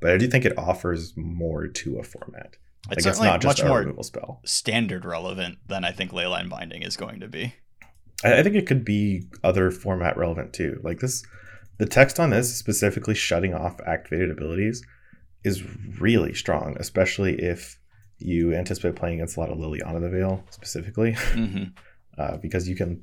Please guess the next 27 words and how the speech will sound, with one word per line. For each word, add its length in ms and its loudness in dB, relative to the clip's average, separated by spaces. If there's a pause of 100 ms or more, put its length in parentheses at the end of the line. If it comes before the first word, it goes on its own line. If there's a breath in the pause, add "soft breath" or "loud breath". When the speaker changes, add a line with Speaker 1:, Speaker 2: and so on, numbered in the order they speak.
Speaker 1:
look 160 0
and 100 0
see 140 0
if 80 -2
they 60 -2
have 260 -2
it, 180 -10 (160)
and 180 -2
then 120 0
they 100 -4
just, 160 -8
like, 120 -10
can't 200 -6
cast 300 -6
it 240 -8
because 280 -6
you 60 -8
can't. 240 0 (440)
Not 280 8
only 160 10
does 120 0
it 40 -8
cost 220 -4
five 220 -2
mana 260 -6
then, 300 -4 (240 soft breath)
Speaker 2:
Yeah. 280 -2